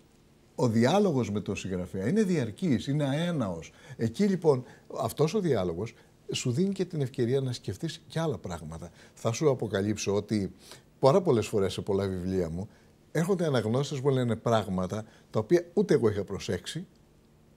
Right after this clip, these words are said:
και τα οποία προκύπτουν μέσα από το βιβλίο. Γιατί; Γιατί είναι η ροή τέτοια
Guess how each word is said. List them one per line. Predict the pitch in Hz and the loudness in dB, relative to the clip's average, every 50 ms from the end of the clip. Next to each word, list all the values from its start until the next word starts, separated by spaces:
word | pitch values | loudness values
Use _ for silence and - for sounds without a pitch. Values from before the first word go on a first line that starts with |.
| _ _ _ _ _ _ _ _ _ - | _ _ _ _ _ _ _ _ _ -4
και | - 156 | -2 0
τα | 143 | 0
οποία | 151 147 220 220 | 2 4 2 4
προκύπτουν | 226 226 208 - 285 262 185 - 131 | 4 4 4 6 4 4 4 4 2
μέσα | 110 98 - 110 | 2 2 2 0
από | 98 87 | -2 -2
το | 95 95 | -2 -2
βιβλίο. | 90 90 98 95 87 80 - - - _ | 0 0 0 0 0 0 -4 -10 -12 _
Γιατί; | - 110 117 113 117 151 160 147 - - - - - | -2 0 0 2 2 4 4 4 2 0 -4 -10 -4
Γιατί | - 151 156 156 233 240 233 | -2 0 0 0 0 2 4
είναι | 226 226 226 220 - - | 4 6 6 4 4 6
η | 202 185 | 6 8
ροή | 180 151 147 135 139 156 180 170 | 8 8 8 8 6 6 2 2
τέτοια | - - 127 113 - - 104 95 104 | 4 4 4 4 4 2 -4 -4 -4